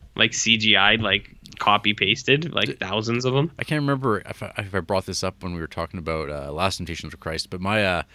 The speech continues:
Speaker 2: my viewing experience of watching Passion of the Christ many moons ago was, uh, getting it on D V D from Blockbuster, like,
Speaker 1: Ye-
Speaker 2: previously viewed, and then, like, I got to a point, and then the disc just started skipping all the hell,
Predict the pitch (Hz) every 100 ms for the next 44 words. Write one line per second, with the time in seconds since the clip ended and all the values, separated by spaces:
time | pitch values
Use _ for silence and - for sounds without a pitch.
0 | - - 98 101 90 107 104 - 113 110
1 | 104 90 87 - - - 92 - 110 110
2 | - 107 104 - - - 92 95 95 98
3 | 104 101 101 107 110 - - - 87 87
4 | 82 82 80 78 78 107 107 104 98 -
5 | 95 90 87 85 82 107 110 90 95 110
6 | - 85 80 95 - 120 - 139 143 -
7 | - - - 98 - 123 113 110 110 -
8 | 107 101 113 123 120 123 113 - - -
9 | 113 120 143 - 127 - 113 120 - 110
10 | 107 95 92 101 - - 123 - 135 135
11 | - 139 135 143 147 - _ 120 127 127
12 | 123 113 131 156